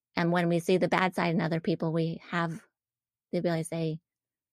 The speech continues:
yeah, believing in that hope that they can grow out of it, 'cause we grew out of ourselves. So it doesn't feel so,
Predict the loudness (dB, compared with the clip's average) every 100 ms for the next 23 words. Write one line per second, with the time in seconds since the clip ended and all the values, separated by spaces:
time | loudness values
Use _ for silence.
0 | _ -10 -8 -8 -4 2 6 6 2 0
1 | -4 -4 -2 0 0 0 -2 -2 -4 0
2 | -2 -2 -2 -2 -2 -2 -2 -2 -4 -4
3 | 0 2 4 4 4 2 0 -2 -4 -6
4 | -6 -6 -10 -8 -8 -8 _ _ 0 4
5 | 4 4 0 0 0 0 0 2 0 -4